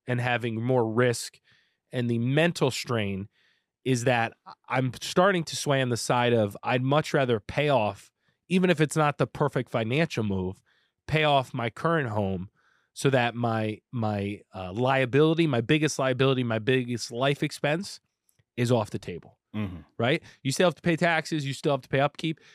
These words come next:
Speaker 1: but the mental, uh, the, the freeing of the bandwidth and the mental stress of just trying to make a, cover a mortgage, which people would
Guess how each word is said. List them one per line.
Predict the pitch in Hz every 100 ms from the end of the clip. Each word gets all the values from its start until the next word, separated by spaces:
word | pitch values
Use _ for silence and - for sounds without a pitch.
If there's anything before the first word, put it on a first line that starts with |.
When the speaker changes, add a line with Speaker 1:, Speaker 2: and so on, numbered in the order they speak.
| _ _
Speaker 1:
but | 147 143
the | 143
mental, | 131 135 151 190 185 196 190 196 _ _ _ _ _ _ _ _
uh, | 113 104 95 - _
the, | 120 120 113 110
the | 120 110 101
freeing | - - 180 202 202
of | 156 123
the | 120
bandwidth | 151 156 139 113 107 - -
and | 120
the | 113
mental | 120 143 151 135
stress | - - 117 104 -
of | 120 110
just | 123
trying | - 139 120
to |
make | 113 117 -
a, | 110 _ _
cover | - 147 127
a | 120
mortgage, | 120 131 147
which | 143 - - - - _
people | - 262
would | 247 190